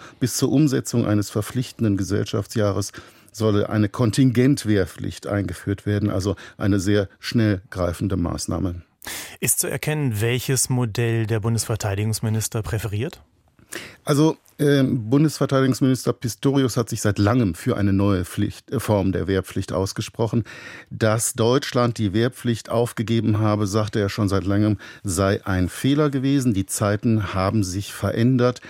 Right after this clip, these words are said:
Speaker 1: Und, ähm, es ist aber noch nicht so richtig klar, welches Modell Pistorius bevorzugt. Es wird, glaube ich, ähm,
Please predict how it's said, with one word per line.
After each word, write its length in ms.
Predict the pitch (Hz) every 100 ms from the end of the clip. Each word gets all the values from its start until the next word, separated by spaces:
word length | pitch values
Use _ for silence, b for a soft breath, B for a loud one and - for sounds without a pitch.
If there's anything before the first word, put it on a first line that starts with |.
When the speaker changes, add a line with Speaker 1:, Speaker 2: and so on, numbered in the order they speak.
| B B B B
Speaker 1:
Und, 500 | 123 113 117 113 -
ähm, 340 | 113 110 113 -
es 160 | 117
ist 200 | - 156
aber 180 | 127 127
noch 140 | 127 123
nicht 140 | 113
so 140 | 127
richtig 600 | 101 110 135 - - - -
klar, 360 | 117 113 117 B B B
welches 520 | 92 107 127 139 -
Modell 600 | 110 104 95 104 113 120
Pistorius 800 | - 110 - 123 117 110 107 104
bevorzugt. 840 | - 87 - 135 151 - 156 147 - B B B
Es 280 | 120 - 101
wird, 280 | 139 147
glaube 340 | - 117 117 117
ich, 200 | - -
ähm, 360 | 107 110 110